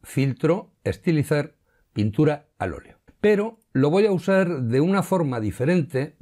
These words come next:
para conseguir unos resultados más óptimos, puesto que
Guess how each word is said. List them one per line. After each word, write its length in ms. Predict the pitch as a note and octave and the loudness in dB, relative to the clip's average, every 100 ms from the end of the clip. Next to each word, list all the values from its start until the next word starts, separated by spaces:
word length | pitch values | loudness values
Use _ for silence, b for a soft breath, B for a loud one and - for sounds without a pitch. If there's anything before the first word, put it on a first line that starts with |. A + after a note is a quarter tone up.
| - | -4
para 220 | F3 F3 | -2 0
conseguir 460 | E3+ D#3+ D#3 D#3 | -2 0 2 2
unos 220 | D3+ D#3+ D3 | 2 2 2
resultados 600 | D#3 - A2+ C#3+ C3+ G#2 | 0 -2 -2 0 0 0
más 400 | A#2 C3+ - _ | -2 -4 -8 _
óptimos, 500 | A2+ - - D#2 D#2+ | -4 -4 -8 -12 -10
puesto 340 | - G2 - G2 | -6 -4 -2 -2
que 280 | A2+ G#2+ | -2 -4